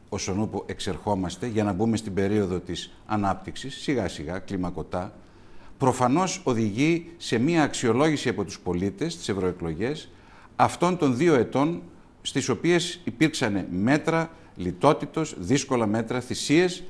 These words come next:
αλλά που, κατά την δική μου τουλάχιστον γνώμη, υπάρχει φως στο τούνελ.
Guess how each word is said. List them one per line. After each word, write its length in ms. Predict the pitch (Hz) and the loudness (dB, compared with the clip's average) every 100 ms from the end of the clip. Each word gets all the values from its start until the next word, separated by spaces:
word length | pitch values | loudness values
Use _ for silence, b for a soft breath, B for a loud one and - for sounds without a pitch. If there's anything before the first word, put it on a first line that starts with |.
| B B | B B
αλλά 500 | 131 135 151 180 - - | 4 8 8 6 0 -2
που, 180 | 151 - | -2 0
κατά 200 | 123 117 | 0 0
την 140 | 117 | 0
δική 220 | 110 127 | 0 0
μου 120 | 120 | 0
τουλάχιστον 440 | 107 107 107 - 95 | 2 0 0 -2 -4
γνώμη, 440 | 95 131 151 170 - B B B | 0 2 2 0 -6 B B B
υπάρχει 480 | 117 117 147 147 120 | -2 4 4 2 -2
φως 360 | - 143 - - | 2 2 2 -6
στο 220 | - 123 | -2 0
τούνελ. 320 | - 95 67 | 2 2 0